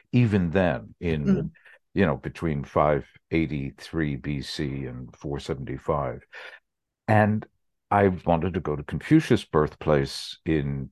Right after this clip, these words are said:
Speaker 1: Qufu, and I met a, an intellectual named Du Weiming, who used to teach at Harvard and is now at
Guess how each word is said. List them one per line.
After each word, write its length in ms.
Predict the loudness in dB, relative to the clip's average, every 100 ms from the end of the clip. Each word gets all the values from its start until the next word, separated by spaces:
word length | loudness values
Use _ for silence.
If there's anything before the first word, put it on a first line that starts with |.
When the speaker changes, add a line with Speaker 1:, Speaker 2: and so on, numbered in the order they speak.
| -4
Speaker 1:
Qufu, 640 | -2 -2 0 2 2 -2 -8 -16 -20 -20 _ _ 0
and 520 | 4 6 6 4 2 -4 _ _ _ _ _ _ _ _
I 120 | 2 6
met 180 | 6
a, 180 | 6 4
an 200 | 2 2
intellectual 580 | 2 4 2 2 0 0
named 300 | 0 -4 -2
Du 180 | 0 4
Weiming, 600 | 4 4 0 -2 -4 -6
who 240 | -2 0 0
used 240 | 0 -2
to 80 | -6
teach 320 | -2 -2 0
at 80 | 2
Harvard 480 | 4 4 4 2 0
and 160 | -2
is 160 | -4 0
now 220 | 2 4
at 140 | 2